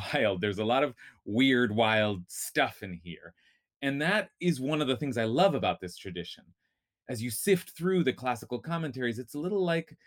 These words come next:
like being an explorer. Y-, you never <laughs> know what you're gonna come across buried in this vast corpus of scribblings, centuries of ruminations on this book from scholars all over the world.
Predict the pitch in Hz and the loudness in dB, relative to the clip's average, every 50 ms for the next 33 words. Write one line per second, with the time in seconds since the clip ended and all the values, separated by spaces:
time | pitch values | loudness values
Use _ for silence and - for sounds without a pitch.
0 | _ _ - - 131 120 107 139 147 147 143 131 120 113 113 - - - - - | _ _ -4 -4 -2 -2 2 2 4 4 4 4 2 2 0 -4 -10 -14 -12 -8
1 | 147 156 165 170 160 117 92 78 - - - - _ _ _ _ _ _ _ _ | -4 0 2 4 4 4 2 0 -4 -10 -18 -20 _ _ _ _ _ _ _ _
2 | - 92 110 131 147 151 156 156 165 175 175 180 165 151 151 156 160 156 135 120 | -8 -8 -6 -6 -4 -2 0 2 2 4 4 4 2 2 4 4 4 4 4 6
3 | 143 156 131 117 117 123 92 123 110 120 127 117 - - - - 202 196 - - | 6 6 6 8 6 4 4 2 2 2 2 0 0 -2 -6 -6 -4 -4 -4 -4
4 | - - - 98 92 90 - - _ - - - - 113 101 - 135 131 127 127 | -6 -2 -2 0 0 0 -2 -8 _ -20 -20 -16 -12 -8 0 2 2 4 4 4
5 | 131 127 120 113 107 101 101 95 98 98 90 - - - _ _ _ _ - 110 | 4 4 4 4 2 2 0 -2 -2 -2 -4 -4 -8 -18 _ _ _ _ -18 -14
6 | 104 92 143 - - 147 - - - - - - - 147 147 - - 131 107 - | -8 -6 -4 -2 -2 -2 -2 -4 -8 -10 -10 -6 0 2 2 2 0 -4 -8 -8
7 | 117 101 - - - - - - 160 151 113 135 127 117 107 101 98 95 90 - | -8 -10 -10 -10 -10 -8 -2 2 2 4 4 4 4 4 2 0 -2 -4 -8 -10
8 | - - _ _ - - - - 214 226 226 175 - 160 139 120 104 92 87 101 | -14 -20 _ _ -16 -6 0 2 2 2 2 0 0 -2 -2 -2 -2 -4 -4 -6
9 | 95 87 90 101 104 117 139 147 139 127 123 127 131 120 - 117 107 92 104 101 | -8 -8 -10 -10 -6 -4 -2 0 0 2 2 2 0 -2 -4 -6 -6 -4 -4 -2
10 | 101 98 107 113 107 101 101 175 220 240 - - - _ - _ _ _ _ _ | -2 -2 -2 -2 -4 -2 2 4 4 4 4 2 -2 _ -20 _ _ _ _ _
11 | _ _ - 110 107 - - - 131 131 135 143 147 139 120 127 131 135 135 131 | _ _ -6 -6 -6 -4 0 2 4 4 4 4 4 2 2 2 4 4 2 2
12 | 123 131 127 123 123 170 175 110 78 64 62 - - | 0 0 -2 -2 0 0 0 0 -2 -4 -8 -16 -20